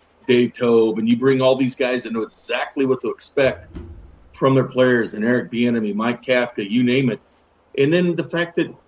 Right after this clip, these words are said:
Patrick Mahomes is used to these players. He's used to throwing the football to Tyreek Hill. He's used to throwing. We saw the N F L. We saw where, like, Drew Lock wasn't in sync with Jerry Jeudy. Uh, Drew, uh, uh,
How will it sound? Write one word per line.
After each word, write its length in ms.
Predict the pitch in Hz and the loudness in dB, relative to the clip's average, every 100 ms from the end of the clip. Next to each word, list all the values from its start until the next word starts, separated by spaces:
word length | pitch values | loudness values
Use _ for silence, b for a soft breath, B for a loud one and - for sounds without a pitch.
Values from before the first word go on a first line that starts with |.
| _ _ | _ _
Patrick 280 | - 156 165 | -2 -2 -2
Mahomes 260 | 147 160 165 | -4 -2 -2
is 160 | 139 | -2
used 220 | 127 151 | -2 -6
to 60 | - | -6
these 160 | 175 135 | -10 -8
players. 360 | - 104 90 | -6 -6 -4
He's 220 | 123 139 | -4 -4
used 280 | 175 247 - | -4 -6 -8
to 60 | _ | _
throwing 460 | - 135 117 101 - _ - - - - | -6 -2 -2 -6 -14 _ -20 -20 -20 -10
the 100 | 117 | -6
football 680 | - 131 - 110 98 90 - _ _ - | 0 0 0 -2 0 -4 -10 _ _ -8
to 80 | |
Tyreek 460 | - - 120 113 - | -2 2 2 2 -2
Hill. 200 | 123 120 | 0 0
He's 120 | 127 | 0
used 140 | 151 180 | -2 -4
to 60 | |
throwing. 180 | - 131 | 0 2
We 80 | 139 | 2
saw 220 | 143 175 | 4 4
the 140 | 156 156 | 4 0
N 80 | 156 | -2
F 140 | 139 | 2
L. 200 | 175 180 | 2 4
We 120 | 160 | 0
saw 180 | 147 165 | 0 0
where, 220 | 165 139 - _ | 0 -4 -8 _
like, 160 | 175 156 | -8 -6
Drew 180 | 175 202 | -2 0
Lock 260 | 185 185 | 0 0
wasn't 340 | 165 151 139 127 | -2 0 0 0
in 120 | 107 | -2
sync 420 | 104 - 104 127 - _ _ _ _ _ _ | -8 -10 -6 -6 -8 _ _ _ _ _ _
with 220 | 120 127 - | -2 -2 0
Jerry 280 | 123 117 | -2 -2
Jeudy. 480 | 92 101 104 147 175 - _ - | -4 -8 -2 -2 -4 -14 _ -4
Uh, 340 | 127 110 104 - | -2 0 -4 -6
Drew, 500 | - 147 135 139 123 - _ - | -4 -2 -2 -6 -10 -20 _ -2
uh, 40 | |
uh, 120 | 139 | 0